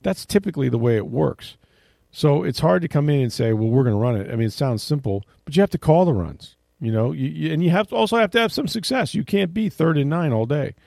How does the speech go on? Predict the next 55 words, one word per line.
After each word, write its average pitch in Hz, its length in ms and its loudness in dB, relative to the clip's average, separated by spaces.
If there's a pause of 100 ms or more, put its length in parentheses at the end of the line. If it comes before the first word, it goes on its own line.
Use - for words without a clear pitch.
(200)
or 120 100 0
second 139 380 -2
and, 127 280 -2
second 127 340 -2
and 117 100 -2
eight. 156 320 -6 (540)
You 123 140 0
know, 113 280 2
you, 139 340 -6 (140)
guys 147 280 2
are 139 60 4
not 131 180 0
gonna 135 120 0
beat 127 220 -2
their 113 120 2
heads 147 200 0
against 117 240 -4
the 107 60 -4
wall, 101 360 -2 (600)
um, 110 500 -2 (100)
if 123 140 -2
they're 117 120 -2
stopping 117 380 0
the 110 60 0
run, 139 240 2
but 120 220 -2
you 120 120 0
have 131 160 -2
to - 80 -16
stay 127 260 -2
with 123 220 4
it 110 100 -2
and 113 80 -10
you 107 60 -4
gotta 104 120 -2
be 98 100 -6
committed 117 300 -2
to 110 80 0
it. 104 100 -2 (480)
I 151 100 0
just 170 220 0
think 160 200 -2
that, 131 160 -2 (400)
that 127 200 0
you're 147 140 2
gonna 147 140 0
see 139 240 -4
some 117 180 -2
things 107 300 0
that 104 160 -2
Bruce 143 260 0
Arians 120 300 0
would 117 100 2
have 107 100 0
said, 107 240 0